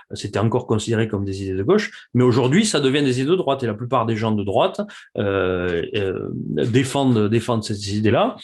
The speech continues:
Euh, beaucoup de gens se heurtent, euh, au voile, euh, islamique, non pas, euh, au, au regard des, des principes habituels, euh, qui étaient, euh, si la droite était encore ce qu'elle était il y a cent ans,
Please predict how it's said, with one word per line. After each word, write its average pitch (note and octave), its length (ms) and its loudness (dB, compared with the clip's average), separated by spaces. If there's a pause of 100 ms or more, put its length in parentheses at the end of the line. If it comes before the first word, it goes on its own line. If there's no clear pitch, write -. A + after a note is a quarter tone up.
(280)
Euh, A2 200 2
beaucoup B2+ 420 0
de D3 120 6
gens C3+ 360 2 (220)
se - 220 -2
heurtent, C3+ 400 4 (420)
euh, G#2+ 200 4
au A#2+ 160 4
voile, B2 340 4
euh, G2+ 320 2
islamique, B2 680 0
non C#3 260 6
pas, C3+ 480 2
euh, G#2 180 0 (360)
au, A2 80 2
au G#2+ 280 2
regard A2+ 400 2
des, A2 160 2
des G#2+ 120 0
principes A2+ 500 -2
habituels, A#2 540 4
euh, F#2+ 200 2 (360)
qui - 100 -12
étaient, A#2+ 220 2
euh, G2+ 160 2
si - 300 0
la C#3+ 120 4
droite C3+ 280 2
était A#2+ 160 0
encore A2+ 300 -2
ce - 40 -10
qu'elle A#2 140 0
était A2 160 0
il A2 40 4
y G#2 40 4
a - 20 0
cent G#2+ 320 0
ans, F#3+ 220 0